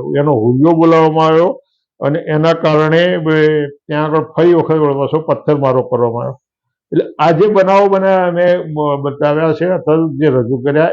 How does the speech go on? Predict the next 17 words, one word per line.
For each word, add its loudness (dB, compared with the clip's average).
એ 2
ભારતની -2
અંદર, -2
અ, -4
અનુસૂચિત -2
જાતિના 0
નાગરિકોને 0
હિન્દુ 2
તરીકે 0
સ્વીકાર 2
કરવામાં -2
નથી -4
આવતો, 0
અથવા -4
તો -2
હિન્દુઓની 0
સમોવડિયા, 2